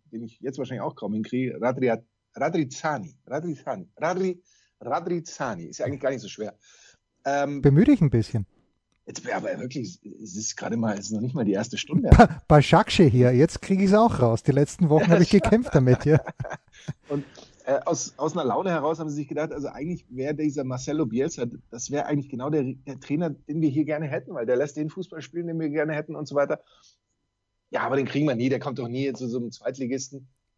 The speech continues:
Speaker 1: Aber weißt du was, ruf ihn doch mal an. Dann ruft er also an, spricht ihm auf die Mailbox. Ähm, am nächsten Tag ruft dann, äh, Bielsa zurück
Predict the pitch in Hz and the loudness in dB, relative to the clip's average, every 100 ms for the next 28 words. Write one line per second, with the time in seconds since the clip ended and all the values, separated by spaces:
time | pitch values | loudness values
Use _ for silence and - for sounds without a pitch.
0 | _ _ - 104 117 151 139 151 - - | _ _ -12 -6 -4 -2 -2 -2 -4 -16
1 | - _ _ 135 190 170 147 127 85 - | -18 _ _ -4 0 0 -2 -4 -8 -18
2 | _ _ 110 120 175 160 127 117 101 143 | _ _ -8 -6 -4 0 0 0 -2 -4
3 | - 156 - 139 127 127 120 151 165 165 | -8 -12 -10 -10 -8 -6 -4 -2 -4 -6
4 | - _ _ _ _ _ 131 131 131 135 | -14 _ _ _ _ _ -4 -2 -2 -6
5 | 131 135 160 165 151 143 139 147 151 139 | -8 -4 -4 -4 -2 -2 -2 -4 -4 -6
6 | 139 135 131 - 123 113 123 143 147 131 | -6 -10 -14 -16 -12 -6 -4 -4 -6 -6
7 | 131 160 | -4 -4